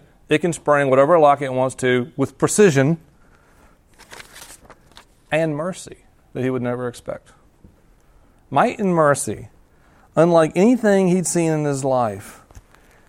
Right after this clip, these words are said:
And what do you do when you encounter something much better, more powerful, and merciful than you do? Well, you do what he does. You get down on your face and you ask, uh, "What do I have to do to get on your side?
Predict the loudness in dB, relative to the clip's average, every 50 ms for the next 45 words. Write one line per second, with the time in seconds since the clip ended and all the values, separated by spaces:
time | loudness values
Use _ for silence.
0 | _ _ _ _ _ _ _ _ _ _ _ -6 -6 -4 -4 -4 0 0 0 0
1 | 0 -4 -4 -2 -2 -4 -4 -4 0 2 4 6 6 6 6 4 2 -2 -6 -10
2 | -12 -8 -6 -4 -2 -2 -2 -2 -2 -2 0 0 2 2 0 2 0 0 0 0
3 | -2 -2 0 0 -2 -2 -4 -16 -18 -20 -20 _ _ _ -10 -8 -4 2 4 4
4 | 6 6 6 4 4 2 0 -6 -14 _ _ -12 -4 0 0 0 0 0 -2 0
5 | 2 4 4 2 2 0 0 0 0 0 0 0 0 0 0 -2 -2 -2 -2 0
6 | -2 -2 -2 -4 0 2 2 4 4 2 0 -2 -8 -10 -8 -6 -4 -2 0 0
7 | 0 -2 -4 -4 -6 -4 -6 -6 -6 -8 -8 -4 -6 -6 -4 -2 -2 0 0 0
8 | 0 0 -2 -4 -8 -10 -10 -8 -8 -8 -8 -10 -18 -18 -20 -20 -20 -20 _ _
9 | _ _ _ _ _ _ _ _ _ -12 -10 -6 -4 -2 0 2 2 2 4 2
10 | 0 -2 -4 -10 -18 _ _ -20 -20 _ _ _ _ _ _ _ -20 _ _ -10
11 | -6 -6 -6 -6 -6 -8 -4 -2 0 2 4 4 4 4 2 0 -2 -4 -4 -4
12 | -4 -4 -6 -6 -6 -8 -10 -12 -12 -12 -10 -10 -12